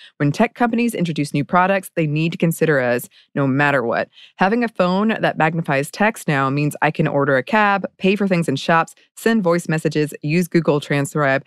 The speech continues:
and go out into the world and flourish." And she has worked closely with Sense International as both an advocacy officer with Sense International India and public speaker as an advocate for those with deafblindness.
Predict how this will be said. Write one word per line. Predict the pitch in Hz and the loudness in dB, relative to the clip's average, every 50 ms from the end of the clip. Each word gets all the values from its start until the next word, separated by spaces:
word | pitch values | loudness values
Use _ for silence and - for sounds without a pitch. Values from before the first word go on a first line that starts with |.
| - - - - _ | -10 -20 -20 -10 _
and | - 185 214 226 | -2 0 0 2
go | 196 208 208 | 2 2 2
out | 208 | 2
into | 185 185 196 | 0 -2 -2
the | 180 165 | -2 0
world | 147 139 135 135 135 - - | 0 0 0 0 0 -2 -4
and | 135 131 - | -6 -6 -6
flourish." | - - 127 - - - - - - - - - _ _ _ _ - | -4 -2 -2 -2 -2 -2 -4 -6 -8 -12 -14 -16 _ _ _ _ -2
And | 226 254 294 | 0 0 0
she | - 285 330 330 | 0 0 0 0
has | 311 294 320 277 - | 0 0 -2 0 0
worked | 277 294 247 | 0 -2 0
closely | - - 240 262 - 247 247 | 0 0 0 2 2 0 2
with | 226 208 226 | 2 0 0
Sense | - - 202 202 208 - - | 0 0 0 0 0 0 -2
International | - 196 190 185 180 175 180 190 - 202 202 196 | 0 0 0 2 2 0 0 -2 0 0 0 0
as | 180 | 0
both | - - 175 175 175 175 - | 2 2 2 4 2 2 0
an | 165 160 - - - | -2 -2 -2 0 0
advocacy | 190 208 226 - 240 220 - 233 226 - | 0 0 -2 -4 -8 -4 -2 -2 -2 0
officer | 196 202 202 - 214 - - 220 220 226 | 0 0 0 -2 -4 -2 0 0 0 0
with | 214 220 | 0 0
Sense | - - 220 220 - | 0 0 0 0 0
International | 214 214 214 208 214 214 - 214 208 | 0 0 0 0 -2 -2 -2 0 0
India | 202 202 202 208 208 208 | 0 0 2 2 0 0
and | - - 170 185 190 - | 0 0 -2 -2 0 0
public | - 185 - 165 - | 0 0 0 0 -2
speaker | - - 180 165 - 190 190 202 226 233 - | -2 -4 -4 -2 0 0 0 2 0 0 0
as | - 165 165 - | 0 0 0 0
an | 156 - | -2 -2
advocate | - 156 156 - 170 - - 170 - - | -2 -2 -2 -2 -2 0 0 -2 -2 -2
for | _ _ - 143 147 | _ _ -2 -2 0
those | 139 135 131 139 - | 2 2 2 2 0
with | - - | -2 -2
deafblindness. | - 151 151 - _ 135 - - 127 123 139 180 - | -2 -2 -2 -2 _ -4 -4 -4 -4 -4 -4 -4 -6